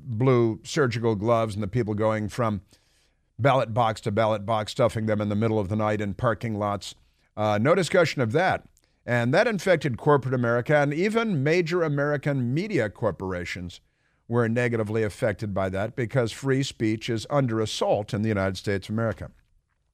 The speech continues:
Now, I'm happy to say that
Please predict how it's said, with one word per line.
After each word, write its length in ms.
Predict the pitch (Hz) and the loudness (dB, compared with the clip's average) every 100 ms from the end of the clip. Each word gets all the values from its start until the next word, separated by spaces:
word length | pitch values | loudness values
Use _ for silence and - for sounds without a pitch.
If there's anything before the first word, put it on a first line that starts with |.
| _ _ _ _ _ _ _ | _ _ _ _ _ _ _
Now, 120 | 131 | 0
I'm 140 | 131 139 | 4 6
happy 260 | 233 254 | 4 4
to 100 | 156 | 0
say 360 | - 110 90 117 - _ _ _ | 2 0 -2 -4 -12 _ _ _
that 400 | 117 127 123 110 | 4 6 6 2